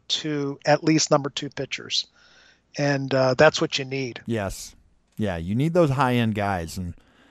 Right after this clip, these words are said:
Speaker 2: yeah, my
Speaker 1: That's right.
Speaker 2: dyna-, both of my dynasty leagues, I've got a lot of those low-end one, high-end two guys right now. And it's, you know, finally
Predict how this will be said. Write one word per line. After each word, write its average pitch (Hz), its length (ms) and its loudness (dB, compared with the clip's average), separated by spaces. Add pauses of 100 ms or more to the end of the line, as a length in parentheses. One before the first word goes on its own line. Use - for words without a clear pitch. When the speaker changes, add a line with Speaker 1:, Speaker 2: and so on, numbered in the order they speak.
(180)
Speaker 2:
yeah, 117 160 0
my 113 140 4
Speaker 1:
That's 151 80 4
right. 135 140 6
Speaker 2:
dyna-, 117 160 -2
both 143 240 8
of 147 60 2
my 123 140 4
dynasty 113 440 0
leagues, 95 280 -6
I've 98 180 -4
got 104 180 0
a 101 60 -2
lot 98 280 -2
of 92 80 -6
those 90 380 -4 (400)
low-end 107 480 0
one, 98 240 -2
high-end 95 420 -4
two 98 160 -4
guys 87 300 -4
right 82 180 -6
now. 73 300 -12 (120)
And 87 380 -6
it's, - 420 -8 (400)
you 110 120 -4
know, 90 240 -4
finally 95 360 -4